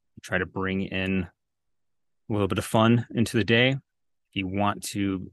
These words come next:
look at, uh, if you wanna know when the planetary hours are gonna be changing, uh, when, you know, when the hour of Venus is, et cetera, there are tons of apps available. Well, I haven't found a really good one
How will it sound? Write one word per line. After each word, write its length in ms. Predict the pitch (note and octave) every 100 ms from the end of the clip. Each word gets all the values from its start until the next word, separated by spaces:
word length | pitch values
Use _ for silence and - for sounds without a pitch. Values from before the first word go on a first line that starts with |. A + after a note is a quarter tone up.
| _
look 360 | A2+ A#2 F3+ F3
at, 360 | C#3 A#2 A2+ A2
uh, 300 | G#2 G2 G2
if 100 | A#2+
you 40 |
wanna 140 | A#2+
know 280 | A2 A2+ A2+
when 500 | G2+ G2+ B2 A#2+ G2 - -
the 80 |
planetary 540 | G2 F#2+ F#2 - F#2+ F#2
hours 260 | G2 G2+ F#2+
are 60 |
gonna 120 | F#2+
be 140 | F2+ F#2
changing, 600 | - B2 A#2 G2+ F#2 E2 _ _ _ _ _ _ _ _ _ G#2+
uh, 180 | G#2
when, 420 | G2+ F#2 G2+ F#2+ E2+
you 140 | G2
know, 100 | F2+
when 220 | G#2 A#2+
the 120 | G#2
hour 160 | F#2+ F2+
of 60 | G2+
Venus 300 | F#2+ F#2 F#2+
is, 260 | D#2 - A2
et 80 |
cetera, 440 | - F#2 F#2 F#2 F#2+ _ _ _ _ _
there 240 | G#2+ G#2+ G#2+
are 320 | G2+ F#2+ F#2+
tons 320 | - C3 B2+ G#2
of 80 |
apps 280 | G2 F2+ -
available. 480 | F2 E2+ D2+ D#2+ E2+ - _ _ _
Well, 140 | F#2 G#2+
I 60 |
haven't 260 | G#2+ - -
found 280 | A2 A2 G#2
a 40 |
really 240 | G2 G2
good 220 | E2+ F#2+ G#2
one 320 | A#2 B2